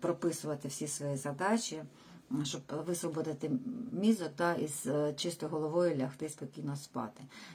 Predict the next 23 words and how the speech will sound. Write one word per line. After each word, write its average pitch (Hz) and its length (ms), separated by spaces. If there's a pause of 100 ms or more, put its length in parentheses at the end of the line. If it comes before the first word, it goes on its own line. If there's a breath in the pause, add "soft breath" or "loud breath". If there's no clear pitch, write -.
І 160 100
коли 151 260
ти 131 140
це 131 140
виписав 127 360
собі 131 220
весь 127 200
список - 460
задач, 185 600
да, 165 140
ти 131 120
подивився 131 460
свої - 280
плани 120 400
на 131 320
рік, 196 280
свої 127 280
цілі, 175 460
м, 147 260 (520)
плани 139 420 (160)
на - 440
цей - 160
місяць, 180 600